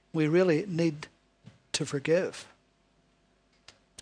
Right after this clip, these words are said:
Then he said, "Lead us not into temptation, but deliver us from evil," or the evil one, or even the evil thing. It can be either or. The word is a little bit,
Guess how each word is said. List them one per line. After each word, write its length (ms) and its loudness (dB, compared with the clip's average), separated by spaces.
Then 140 8
he 80 10
said, 280 8
"Lead 360 10
us 280 10
not 280 8
into 400 4
temptation, 840 -6
but 220 6
deliver 440 12
us 200 8
from 320 2
evil," 520 4
or 120 6
the 140 10
evil 400 6
one, 340 4
or 140 10
even 240 8
the 100 8
evil 320 6
thing. 400 6
It 100 -6
can 180 0
be 160 4
either 300 6
or. 280 6
The 100 -2
word 180 4
is 140 -2
a 40 2
little 200 2
bit, 260 -2